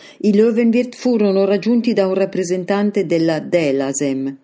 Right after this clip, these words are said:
l'organizzazione ebraica clandestina per il soccorso dei profughi ebrei in Italia, che riuscì a condurli in salvo prima a Genova e poi da lì a Firenze. A Firenze, già occupata dai tedeschi,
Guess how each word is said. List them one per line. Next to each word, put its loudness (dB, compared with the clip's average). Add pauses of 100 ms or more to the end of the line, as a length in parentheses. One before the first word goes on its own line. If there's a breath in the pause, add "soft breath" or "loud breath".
l'organizzazione -2
ebraica -2
clandestina -4
per -4
il -4
soccorso -6
dei -4
profughi -4
ebrei -2
in -2
Italia, -6 (440 loud breath)
che 0
riuscì 0
a -2
condurli 0
in -2
salvo -2
prima 0
a -2
Genova -2
e -2
poi 0
da 0
lì -2 (120)
a -4
Firenze. -4 (1080 loud breath)
A 0
Firenze, 0
già 0
occupata -2
dai -2
tedeschi, -4